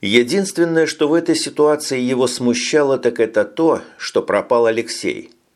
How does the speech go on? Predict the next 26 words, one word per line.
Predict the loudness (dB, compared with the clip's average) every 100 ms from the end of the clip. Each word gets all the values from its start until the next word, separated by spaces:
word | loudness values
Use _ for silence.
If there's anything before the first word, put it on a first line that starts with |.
| _ _
А | -4
на | -2
Константина, | 0 -2 -2 -2 -4 -6 -4 -2 -4 -2
которого | -2 2 2 2
он | 2
оставил | 0 -2 0 0 0
дома, | 0 0 0 -2 -6 -16 _ _
положиться | 0 2 2 -2 -6 -4
так, | -4 -2 -4 -4
как | -8 -4
на | -2 -2
Алексея, | -2 -6 -4 0 2 0 -4 _
он | -4 -4
не | -4 -2
мог. | -2 -2 -6 -20 _ _ _ _ _
Новый | 2 4 4 2
его | 2 2
охранник | 0 0 0 0 -4 -4
Михаил, | -4 0 0 2 2 0
похоже, | -2 -2 0 -2 -2
был | -2 -2
понадежнее – | -2 0 0 0 0 0 -2 -10 -12 -16 _ _
но | -6 0 2
он | 2
нужен | -2 -4 -6
здесь, | -6 -2 -2 -4